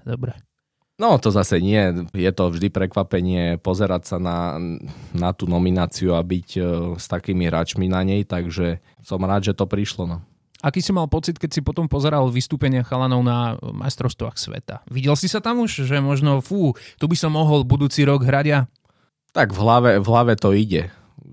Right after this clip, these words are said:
Speaker 2: vždy, ale tak, e, povedal som, že čo príde, to príde. Pôjdem, nepôjdem. No, je to vždy na tréneroch, e, ako to poskladajú, takže, takže uvidíme.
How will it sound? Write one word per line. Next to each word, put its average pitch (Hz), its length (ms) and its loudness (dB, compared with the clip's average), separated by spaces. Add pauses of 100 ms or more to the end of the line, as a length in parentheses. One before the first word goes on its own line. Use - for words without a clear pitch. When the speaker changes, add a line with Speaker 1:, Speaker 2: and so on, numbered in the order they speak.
(340)
Speaker 2:
vždy, 90 460 -4 (220)
ale 82 400 -4
tak, - 400 -10
e, 90 100 -2 (1700)
povedal 101 460 4
som, 98 240 0
že 85 400 -2
čo 101 200 0
príde, 110 360 4
to 104 140 2
príde. 87 500 2 (840)
Pôjdem, 107 640 4
nepôjdem. 92 580 0
No, 90 520 -2 (440)
je 95 160 -2
to 98 160 0
vždy 90 180 -2
na 95 120 2
tréneroch, 98 640 0
e, 104 60 0 (260)
ako 87 240 -4
to 95 140 -2
poskladajú, 85 680 -4
takže, 87 560 -4 (840)
takže 87 720 -2
uvidíme. 92 640 0